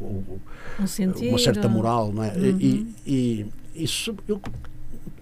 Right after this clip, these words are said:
Speaker 1: eu achava isso, eu achava que isso eram espirros de alma, por isso é que, é, por isso é que me
Speaker 2: Surgiu.
Speaker 1: identifiquei, por isso é que me di-, identifiquei como escritor de espirros de alma.
Speaker 2: Muito bem.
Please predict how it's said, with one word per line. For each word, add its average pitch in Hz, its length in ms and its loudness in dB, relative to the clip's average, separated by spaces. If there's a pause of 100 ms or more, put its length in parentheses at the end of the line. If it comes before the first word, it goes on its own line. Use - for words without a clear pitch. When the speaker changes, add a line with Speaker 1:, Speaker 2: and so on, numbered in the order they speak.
(760)
Speaker 1:
eu 175 240 2
achava 147 380 4
isso, 143 280 2
eu 127 100 2
achava 127 300 0
que - 80 -4
isso 139 120 0
eram 135 120 6
espirros 120 420 -2
de 165 60 0
alma, 127 260 2
por - 160 -2
isso - 140 -2
é 165 40 4
que, 175 280 -2 (160)
é, 233 200 4 (600)
por 160 100 -2
isso - 140 2
é 165 60 6
que - 60 2
me 170 60 6
Speaker 2:
Surgiu. 160 180 8
Speaker 1:
identifiquei, 151 580 6
por 160 160 2
isso - 180 4
é - 20 8
que 135 140 2
me 135 80 10
di-, 127 220 6
identifiquei 131 560 6
como 139 180 6
escritor 123 480 4
de - 80 -2
espirros 110 320 0
de 127 80 0
alma. 110 400 2
Speaker 2:
Muito 196 260 4
bem. 165 120 -4